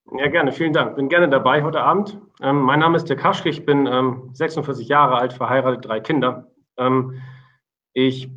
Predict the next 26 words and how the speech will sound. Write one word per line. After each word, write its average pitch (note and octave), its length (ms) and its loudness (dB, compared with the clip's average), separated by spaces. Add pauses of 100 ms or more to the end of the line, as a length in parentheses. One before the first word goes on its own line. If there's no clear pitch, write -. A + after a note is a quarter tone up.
bin C#3+ 120 2
eigentlich D#3 380 2
Chemiker. B2+ 440 4
Das A#2 180 -6
hat C3+ 100 -6
ein B2+ 80 -10
bisschen B2+ 320 -8
weniger C3+ 280 0
mit A#2 220 -4
E-Commerce, G#2+ 640 -4
ähm, G#2+ 320 -8 (320)
original B2 480 2
zu C3 120 -8
tun. C3 440 -6 (560)
Ähm, B2 280 2
hab D3 100 2
aber, C3+ 240 2 (240)
ähm, B2+ 420 0
zweitausendvier C3+ 640 0
Gregor C3 280 2
Walter D#3 220 4
kennengelernt, A#2+ 500 -2
den A#2+ 100 -4
Gründer C#3 300 0
von A2+ 160 -8
Pixie. C3+ 380 -4